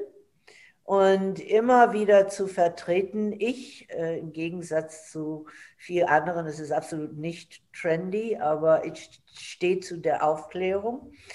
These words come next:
Ähm, ich sehe Aufklärung als ein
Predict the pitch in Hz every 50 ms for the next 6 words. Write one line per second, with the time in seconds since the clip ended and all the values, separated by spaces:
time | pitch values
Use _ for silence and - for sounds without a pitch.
0 | - - - - - _ - - 165 165 160 160 160 160 160 160 156 160 160 131
1 | - - - 131 151 160 156 - - - - - 165 170 165 170 170 170 170 -
2 | 160 165 175 170 - - 190 185 185 185 185 175 175 175 180 170 - - 139 151
3 | 156 151 151 151 - - - _ - - 143 151 151 156 156 156 156 156 156 156
4 | 151 151 143